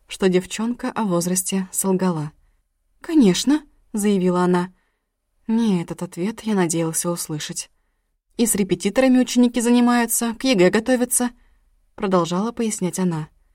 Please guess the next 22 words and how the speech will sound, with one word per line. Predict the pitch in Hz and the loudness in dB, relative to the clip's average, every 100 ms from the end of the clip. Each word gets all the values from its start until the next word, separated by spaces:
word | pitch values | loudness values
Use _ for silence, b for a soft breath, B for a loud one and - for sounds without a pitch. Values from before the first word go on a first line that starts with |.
| _ _ - | _ _ -2
Мы | 196 | 0
с | 185 | 0
Егором | 170 165 160 196 226 | -2 0 0 0 -2
переглянулись. | 185 180 180 170 147 160 - - _ _ _ _ _ _ _ _ | 0 2 2 0 -2 -6 -10 -14 _ _ _ _ _ _ _ _
«Опишите | 262 302 - 381 370 202 | -2 0 2 0 2 4
мне | 214 196 | 6 6
ее. | 185 185 185 185 B B - | 6 4 4 0 B B 0
Если | 262 254 254 | 4 4 2
увижу, | 226 190 190 220 349 415 | 0 2 2 2 2 2
дам | 226 320 | 2 4
вам | 262 202 | 4 4
знать». | 165 175 180 - _ _ _ _ _ _ - | 2 0 -2 -8 _ _ _ _ _ _ -8
«Описать?» | 180 180 156 - 190 226 - _ _ _ _ _ _ _ | -8 -8 -8 -6 -6 -8 -12 _ _ _ _ _ _ _
«Рост | - 196 311 - - | 0 4 2 0 -2
выше | 214 208 - 180 | 0 0 -2 -4
среднего, | - 170 180 202 233 254 254 254 | -2 2 2 0 -2 0 0 -2
худенькая, | - 175 196 240 240 226 | -2 -2 0 -2 0 0
но | 190 | 2
с | 170 | 0
формами», | - 156 156 180 208 214 214 b b b _ | -4 -4 0 2 2 0 -4 b b b _
заговорил | 185 175 170 170 170 | -2 2 2 2 0
Егор. | 165 170 170 170 | -2 -4 -2 -2